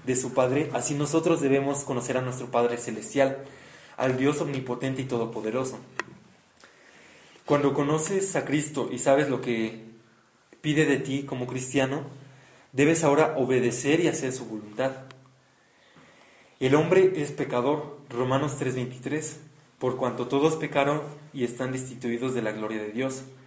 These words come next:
El hombre fue creado para vivir en comunión con Dios, pero debido a su voluntad terca y egoísta, escogió su propio camino. Prefiere ir por el camino del pecado, por el mundo.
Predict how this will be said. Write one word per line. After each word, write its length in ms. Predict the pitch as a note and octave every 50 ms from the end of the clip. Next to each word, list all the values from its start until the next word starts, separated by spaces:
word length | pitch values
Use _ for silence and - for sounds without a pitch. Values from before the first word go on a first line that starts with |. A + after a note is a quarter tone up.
| - - - - - - - - - - - - - - - - - - - - _ _ -
El 160 | C3+ C3+ D3+
hombre 300 | E3 E3 F#3+ F#3+ G#3 G3+
fue 180 | - - F#3 F#3
creado 340 | F3+ E3+ F3 E3+ F3 E3+
para 160 | E3+ D#3 C#3 B2+
vivir 280 | B2+ C3 C3 D3 D3+
en 120 | D#3 D#3 D3
comunión 380 | C#3+ B2+ B2 B2 B2 B2 B2
con 160 | B2 B2+ A#2+
Dios, 400 | A#2+ B2+ C#3 D3 C#3+ - - - - - - - -
pero 160 | B2+ B2 B2 B2+ B2
debido 460 | - A#2+ B2 B2 B2+ D3 C#3+ D#3 D#3 D3+
a 100 | - -
su 540 | - - B2 A#2+ A#2 A#2 A2+ A2+ A2 - - - - - - -
voluntad 640 | C#3 A#2+ A#2+ B2 B2 B2 A#2+ C#3 C#3 C#3 C#3 C#3 -
terca 320 | C#3+ C#3+ C#3 C#3+ - D3
y 80 | C3 B2+
egoísta, 560 | A#2+ A2+ A2 A2+ A#2+ A#2+ B2+ B2 - C#3+ C3
escogió 400 | B2 - - C#3+ B2+ - D#3 C#3+
su 120 | C#3+ -
propio 360 | - D3+ D3 C#3+ - D#3 C#3+ -
camino. 440 | C3+ A#2 A2+ B2+ C#3+ C#3+ C3 A#2 - - - - - - - - - - - - - - - - - _
Prefiere 600 | - B2+ B2+ B2+ C3+ D3 D3 D3 D#3 D#3 D3+ D3+ D3+
ir 200 | D3+ D3+ D3 D3 - - - - - - - -
por 140 | - D3+ -
el 100 | - -
camino 340 | - - B2+ C3+ C#3 C#3
del 140 | C3+ C3 A#2+
pecado, 500 | - C3 A#2 - C#3 C3+ C#3+ C#3+ C3+ C#3
por 120 | - B2 A#2
el 100 | A2+ A2
mundo. 480 | A#2+ C3+ C#3+ C#3 C3 B2 - - -